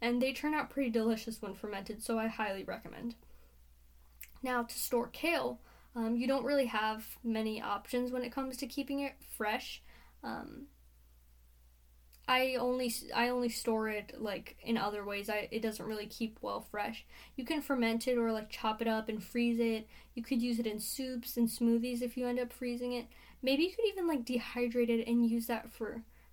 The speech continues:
for soups and smoothies, like the dehydrated cal-, kale. Oh, you can make kale chips, too, in the dehydrator, which would taste really good and preserve the kale.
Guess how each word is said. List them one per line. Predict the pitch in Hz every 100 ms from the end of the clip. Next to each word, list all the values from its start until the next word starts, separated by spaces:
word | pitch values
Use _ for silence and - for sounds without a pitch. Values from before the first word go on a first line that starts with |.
| -
for | -
soups | 226 - 226 -
and | 240 233
smoothies, | - 233 - -
like | 226 226
the | 220
dehydrated | 220 - 214 214 - -
cal-, | - 254 - - -
kale. | - 226 - - - - -
Oh, | 285
you | 240
can | 233 339
make | 359
kale | - 262 233
chips, | - - -
too, | - 247
in | 220
the | 214
dehydrator, | 214 180 208 214 226 233 - - -
which | 247
would | 247
taste | 233 240 -
really | 233 220
good | 214 208
and | 208 185
preserve | - - 196 -
the |
kale. | - -